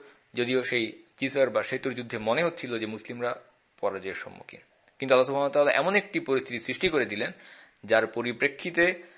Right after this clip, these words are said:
রাত পোহাতে না পোহাতেই বিজয়ের পাল্লা মুসলিমদের দিকে ঝুঁকে পড়ল। যখন যুদ্ধের ময়দানে মুসলমানরা একেবারে পরাজয়ের সম্মুখীন হয়ে পড়েছিল, ঠিক তখনই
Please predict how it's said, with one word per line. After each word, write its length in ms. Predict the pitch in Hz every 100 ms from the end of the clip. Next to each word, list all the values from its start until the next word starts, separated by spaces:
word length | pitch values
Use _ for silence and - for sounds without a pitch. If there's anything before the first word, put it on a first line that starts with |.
| _ -
রাত 400 | 117 135 139 -
পোহাতে 320 | 131 131 131
না 180 | 120 117
পোহাতেই 440 | 113 120 135 131
বিজয়ের 360 | 107 110 117 113
পাল্লা 260 | - 107 104
মুসলিমদের 500 | 101 - 143 139 113
দিকে 180 | 104
ঝুঁকে 220 | 92 104 90
পড়ল। 280 | - - - _ _ _ _ _ _ _ _ _ _ _ -
যখন 220 | 135 139
যুদ্ধের 240 | 127 139
ময়দানে 260 | 135 120 113
মুসলমানরা 460 | 107 127 123 113
একেবারে 280 | 104 127 123
পরাজয়ের 340 | 110 110 101 101
সম্মুখীন 440 | - 113 135 143
হয়ে 100 | 127
পড়েছিল, 400 | 110 104 - 92
ঠিক 280 | - 101 - -
তখনই 340 | 147 185 123